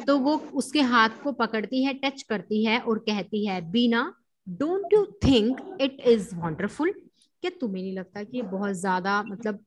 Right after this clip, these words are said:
हैरान करने वाली बात है? "Just look all around you।" अपने चारों तरफ देखो। बीना said, "Really?" मतलब वो भी ऐसे सोचती भी, वो चारों तरफ देखती है, आसमान है, इतना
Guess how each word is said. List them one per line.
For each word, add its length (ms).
हैरान 440
करने 220
वाली 200
बात 300
है? 140
"Just 380
look 240
all 240
around 380
you।" 200
अपने 220
चारों 320
तरफ 220
देखो। 420
बीना 260
said, 380
"Really?" 720
मतलब 300
वो 100
भी 140
ऐसे 280
सोचती 260
भी, 120
वो 160
चारों 440
तरफ 240
देखती 360
है, 60
आसमान 680
है, 400
इतना 800